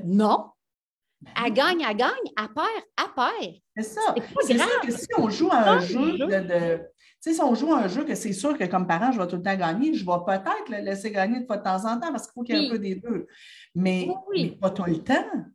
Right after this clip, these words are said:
Speaker 2: Pas tout le temps.
Speaker 1: Non, non, non,
Speaker 2: Euh,
Speaker 1: c'est ça.
Speaker 2: Christelle qui dit, « C'est exactement ce que je dis à mon ado pour le secondaire. S'il a une mauvaise note,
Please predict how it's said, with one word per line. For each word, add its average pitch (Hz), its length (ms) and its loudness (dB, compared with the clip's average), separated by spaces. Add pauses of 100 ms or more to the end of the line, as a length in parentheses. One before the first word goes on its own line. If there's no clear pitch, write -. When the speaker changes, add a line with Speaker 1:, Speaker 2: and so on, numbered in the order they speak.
(180)
Speaker 2:
Pas 180 140 -2
tout 175 180 -4
le 165 160 -4
temps. 320 180 -4 (380)
Speaker 1:
Non, 339 80 -4
non, 415 380 -2
non, 170 40 -6
Speaker 2:
Euh, 170 280 0
Speaker 1:
c'est - 260 -6
ça. - 140 -4 (680)
Speaker 2:
Christelle 339 420 2
qui 277 100 2
dit, « 285 140 0
C'est 320 140 0
exactement 294 560 4
ce 370 100 -10
que 311 100 2
je 240 80 2
dis 254 120 4
à 311 80 6
mon 262 240 6
ado 226 300 4
pour 247 160 -2
le 214 100 4
secondaire. 214 640 4
S'il 240 240 -4
a 254 40 2
une 254 120 0
mauvaise 214 460 2
note, 190 220 0